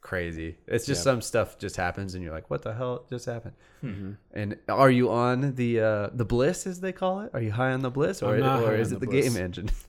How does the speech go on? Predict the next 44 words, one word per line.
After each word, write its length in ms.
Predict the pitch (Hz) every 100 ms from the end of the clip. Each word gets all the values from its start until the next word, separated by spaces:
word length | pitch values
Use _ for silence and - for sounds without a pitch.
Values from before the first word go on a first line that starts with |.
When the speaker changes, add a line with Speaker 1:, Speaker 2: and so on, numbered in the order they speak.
| _ -
Speaker 1:
<laughs> 320 | - - -
Speaker 3:
Oh, 300 | 101 95 90 - - - 214
the 320 | 110 95 92 - -
cult 260 | 101 -
thing? 220 | 107 104 117
Speaker 1:
Yeah, 120 | 92
there's, 140 | 82
like, 120 | 82 85
a 60 |
Speaker 3:
Okay. 80 | 85
Speaker 1:
drug, 260 | 85 85 -
drug 200 | 85 85
in 60 | 82
there. 100 | 90
Speaker 3:
Yeah. 140 | 71 104 - - _
Speaker 2:
Yep. 40 | -
Speaker 1:
Uh, 920 | 120 117 113 107 104 101 101 101 98
started 560 | - 147 135 127 117 101
Stardew 460 | - 127 123 117
Valley 400 | 110 110 131 135
over 260 | 135 131 127
again 440 | 123 123 123 143 160 170 147
this 240 | 139 135
Speaker 2:
Ooh. 60 | 165
Speaker 1:
week. 440 | 143 92 90 95 - - - -
Uh, 520 | 85 78 80 78 82
Speaker 3:
Did 200 | 92 113
you 80 | 113
see 200 | - 123
they 200 | 110 113
announced 400 | 110 113 117 -
a 40 | 117
new 120 | 113
game? 200 | 117 135 _ _
It 120 | 117 -
kinda 220 | 131 127
looks 280 | 123 - 123
like 260 | 113 104
a, 420 | 110 107 107 104 -
it's 160 | - 135
not 140 | 131
like 100 | 123
a 60 | 113
farm 720 | - 110 110 110 107 104